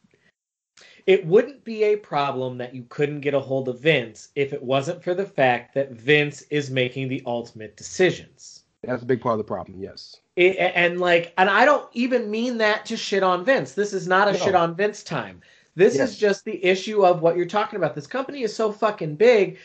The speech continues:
Speaker 1: that the showrunners aren't actually the showrunners.
Speaker 2: Mm-hmm.
Speaker 1: You know, because realistically, in a billion dollar company with this many layers and people who are actually showrunners and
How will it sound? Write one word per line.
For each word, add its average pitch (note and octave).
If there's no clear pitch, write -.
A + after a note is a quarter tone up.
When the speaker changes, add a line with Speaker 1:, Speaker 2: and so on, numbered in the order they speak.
Speaker 1:
that F#3+
the E3+
showrunners A3+
aren't A#3
actually G3+
the D#3
showrunners. G3+
Speaker 2:
Mm-hmm. A#2
Speaker 1:
You F#3+
know, F#3+
because A#3+
realistically, C#4
in A#3+
a F#3
billion C#4
dollar A3+
company G#3
with C#3
this D4
many G#3
layers D3+
and C3+
people B3
who A#3
are -
actually F3+
showrunners E3
and A2